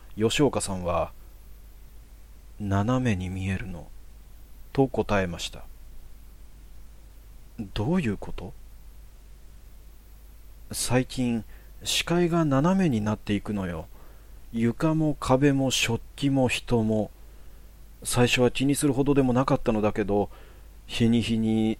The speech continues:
少しずつ斜めにね。だからちょっと疲れちゃって。」「病院は行った？」「行った。でも、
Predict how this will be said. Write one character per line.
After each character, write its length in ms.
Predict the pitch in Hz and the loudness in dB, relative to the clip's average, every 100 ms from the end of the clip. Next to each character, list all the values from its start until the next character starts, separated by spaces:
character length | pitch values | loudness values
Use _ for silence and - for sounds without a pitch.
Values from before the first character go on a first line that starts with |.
| - | -6
少 380 | - - - 151 | -4 -4 0 0
し 140 | - 131 | 0 0
ず 140 | 156 | 0
つ 240 | - 139 | 2 0
斜 340 | 107 101 117 117 | 4 4 4 4
め 120 | 104 | 4
に 120 | 95 | 0
ね。 220 | 92 120 - - - - - - - - - - - - - | -2 -4 -8 -16 -20 -20 -20 -20 -18 -18 -18 -18 -18 -16 -4
だ 160 | 113 135 | 0 2
か 120 | 107 | 2
ら 160 | 101 104 | 2 2
ち 140 | - | 0
ょ 20 | |
っ 20 | 139 | 0
と 140 | 110 | -2
疲 260 | - - 180 | -2 4 4
れ 100 | 127 | 4
ち 80 | |
ゃ 40 | 107 | 0
っ 40 | |
て。」 320 | - - - - - - - - - - - - - - - - - - - - - 120 | -2 -4 -4 -8 -16 -18 -20 -18 -18 -18 -20 -20 -20 -20 -18 -20 -20 -20 -20 -18 -10 2
「病 260 | 113 135 156 | 6 8 8
院 140 | 160 | 4
は 100 | 143 | 4
行 100 | 139 | 2
っ 40 | - - | 0 -2
た？」 180 | 170 - - - - - - - - - - - - | -2 -4 -14 -18 -20 -20 -20 -18 -18 -18 -18 -12 -8
「行 120 | 104 | -8
っ 40 | - | -2
た。 260 | 110 107 - - - - - - - | 2 2 0 -12 -16 -18 -16 -12 2
で 120 | 135 | 4
も、 340 | 113 104 98 | 4 2 0